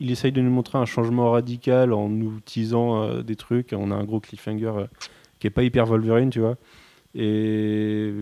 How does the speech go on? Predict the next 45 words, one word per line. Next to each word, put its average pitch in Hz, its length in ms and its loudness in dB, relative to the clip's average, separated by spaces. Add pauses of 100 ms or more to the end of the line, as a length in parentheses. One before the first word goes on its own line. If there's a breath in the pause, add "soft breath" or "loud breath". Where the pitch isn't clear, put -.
(480)
qui - 100 -4
est 110 40 2
là 120 100 6
pour 117 180 0
nous 110 60 2
faire 107 200 -2
lire 107 140 0
la 110 120 0
suite, - 340 -12
mais 107 60 -4
en 98 40 -2
même - 320 -16
temps, 135 240 -2 (760 loud breath)
je 110 180 -6
me 117 120 2
dis 123 180 -4
que 107 220 0
ça 104 160 -4
va 104 120 0
être 104 120 -4
vite 127 220 -6
oublié, 117 420 0
qu'on - 180 -6
va 95 80 0
passer 98 240 -4
à 110 40 0
un - 20 0
nouvel 104 280 0
auteur 107 280 0
dans 98 200 -2
un 101 120 -2
an 110 160 -2
et 101 80 -4
que 98 380 -6 (560 soft breath)
cet - 240 -8
arc-là, 110 300 -2
il 110 80 4
va 101 80 0
retrouver 107 280 -4
ses 107 120 -2
pouvoirs 104 340 0
et 101 40 -6
c'est - 120 -10
réglé, 98 240 -4
quoi. - 140 -16